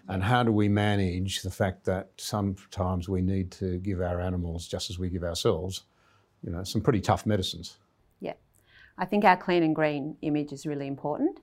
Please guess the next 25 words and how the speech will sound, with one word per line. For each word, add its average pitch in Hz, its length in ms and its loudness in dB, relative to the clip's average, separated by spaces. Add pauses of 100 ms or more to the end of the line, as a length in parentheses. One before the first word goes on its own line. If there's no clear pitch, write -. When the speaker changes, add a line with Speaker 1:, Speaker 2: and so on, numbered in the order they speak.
Speaker 2:
It's, - 300 -14
it's - 180 -10
really 147 240 -4
important 135 460 -6
to, 135 340 -8 (200)
to - 120 -10
trading 160 400 2
partners. 160 560 0 (400)
It's 139 160 -8
really 147 220 0
important 139 420 -4
to 151 140 -2
our 135 160 0
farmers 175 520 -4
because 147 300 -6
they 135 160 -4
wanna 135 200 -6
be 135 120 -4
able 127 140 -6
to 139 80 -6
sell 139 260 -4
their, 139 280 -6 (140)
their 143 120 -6
produce 143 500 -8
overseas. 147 640 -4